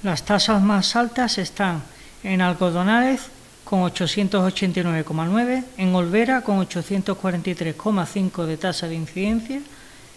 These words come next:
y en Arcos de la Frontera, con seiscientos treinta y seis.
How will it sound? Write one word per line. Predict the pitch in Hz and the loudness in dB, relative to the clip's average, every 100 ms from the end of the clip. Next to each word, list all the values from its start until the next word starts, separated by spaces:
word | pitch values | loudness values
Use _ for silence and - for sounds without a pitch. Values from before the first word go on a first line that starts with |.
| - - - | -20 -14 -2
y | 196 | 0
en | 180 185 | 2 4
Arcos | 202 196 165 | 2 2 0
de | 165 | 2
la | 170 | 0
Frontera, | - 170 165 220 240 | 0 0 2 4 6
con | 220 202 | 6 4
seiscientos | 156 175 160 - 233 233 226 175 | 2 0 -2 0 2 2 0 0
treinta | 180 165 160 | 0 0 0
y | 151 | -2
seis. | - 180 156 135 | -2 -2 -4 -6